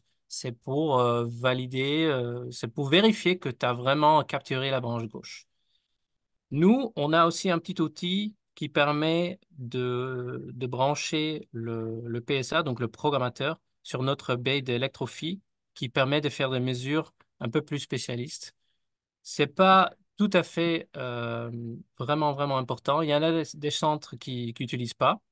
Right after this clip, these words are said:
mais si on a le système en salle, c'est quand même pas, pas mal si on peut voir le signal, euh, de la sonde.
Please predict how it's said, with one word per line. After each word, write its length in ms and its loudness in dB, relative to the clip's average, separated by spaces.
mais 380 0
si 240 0
on 100 0
a 80 6
le 100 2
système 400 -2
en 80 -2
salle, 360 0
c'est 140 -6
quand 100 0
même 140 0
pas, 160 4
pas 100 2
mal 200 2
si 140 -4
on 80 -2
peut 100 0
voir 240 4
le 80 0
signal, 480 -4
euh, 560 -6
de 180 -6
la 120 -2
sonde. 360 -8